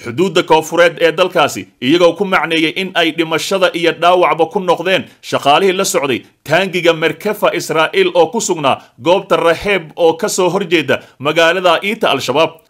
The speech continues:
Waxay intaasi ku dareen in ay ku weerareen gantaallo la hagayay, waxayna weerareen xeryahani kala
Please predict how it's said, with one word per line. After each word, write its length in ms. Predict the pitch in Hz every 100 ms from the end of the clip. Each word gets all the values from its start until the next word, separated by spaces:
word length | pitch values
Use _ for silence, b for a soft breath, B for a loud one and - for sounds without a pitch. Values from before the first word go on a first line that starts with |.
| _
Waxay 320 | 104 117 170
intaasi 380 | 196 190 175 175
ku 80 | 208
dareen 320 | 180 165 139 - _
in 220 | 180 190
ay 240 | 170 170 165
ku 160 | 220
weerareen 440 | 185 165 160 180 120 - -
gantaallo 480 | 143 151 160 170
la 160 | 185 175
hagayay, 480 | 156 185 175 139 101 _
waxayna 380 | - 180 190 180
weerareen 380 | 170 165 160 165
xeryahani 460 | 143 165 185 180 156
kala 180 | 151 139